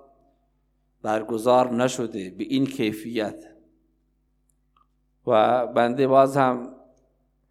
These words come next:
یک تقاضایی که از مسئولین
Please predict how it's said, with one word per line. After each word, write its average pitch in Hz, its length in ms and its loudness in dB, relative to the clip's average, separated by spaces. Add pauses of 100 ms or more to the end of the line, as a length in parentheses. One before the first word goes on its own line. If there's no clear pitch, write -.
(480)
یک 117 200 -4
تقاضایی 127 600 0
که 127 220 -4
از 117 260 -4 (420)
مسئولین 117 720 -4